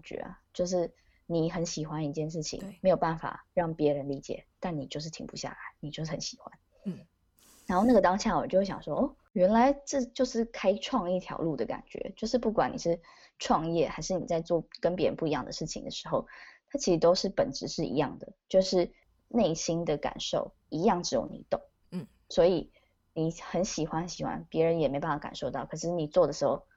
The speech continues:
Speaker 1: 那个喜欢就是在你的生命里面，别人抢都抢不走的，所以你也没办-，没办法说，“哦，那我就不要做这件事情”，因为那会太可惜。
Speaker 2: 对。
Speaker 1: 对，所以我就更理解说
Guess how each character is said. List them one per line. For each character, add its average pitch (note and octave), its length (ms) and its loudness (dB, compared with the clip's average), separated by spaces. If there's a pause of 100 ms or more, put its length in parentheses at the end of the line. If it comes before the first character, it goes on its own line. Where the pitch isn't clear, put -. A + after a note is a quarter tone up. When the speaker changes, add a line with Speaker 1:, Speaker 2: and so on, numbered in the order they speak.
(220)
Speaker 1:
那 G#3+ 120 0
个 F#3+ 80 6
喜 B2+ 180 -2
欢 D#3 160 -2
就 E3 100 0
是 E3+ 60 4
在 E3 140 2
你 C#3 100 -2
的 - 60 -4
生 C#3+ 200 -4
命 C#3+ 200 -6
里 - 100 -12
面， - 260 -10
别 D#3+ 140 2
人 E3 140 0
抢 - 180 -8
都 C3+ 100 0
抢 D3+ 240 -6
不 C#3+ 80 -4
走 - 140 -6 (120)
的， - 60 -20 (460)
所 G3 140 2
以 - 20 6
你 E3 140 4
也 D3 60 4
没 D3+ 40 0
办-， D#3+ 260 0
没 - 120 -4
办 E3+ 240 -2
法 - 180 -4
说 D3+ 400 -2 (220)
，“哦， C#3 200 -2
那 F3 120 6
我 - 100 6
就 E3 80 4
不 D#3+ 80 2
要 G#2 100 2
做 - 120 -4
这 B2+ 60 -6
件 C#3 120 -6
事 - 140 -12
情”， - 180 -14
因 - 40 0
为 F#3 40 4
那 A3+ 140 6
会 A3+ 80 8
太 F#3 160 0
可 - 160 -6
惜。 - 220 -10
Speaker 2:
对。 G3 120 -14 (520)
Speaker 1:
对， - 100 -10 (320)
所 F3+ 120 4
以 E3 300 4 (260)
我 D#3+ 140 6
就 A3+ 240 6
更 G#3 260 4
理 D3 200 0
解 - 400 -2 (220)
说 F#2+ 600 0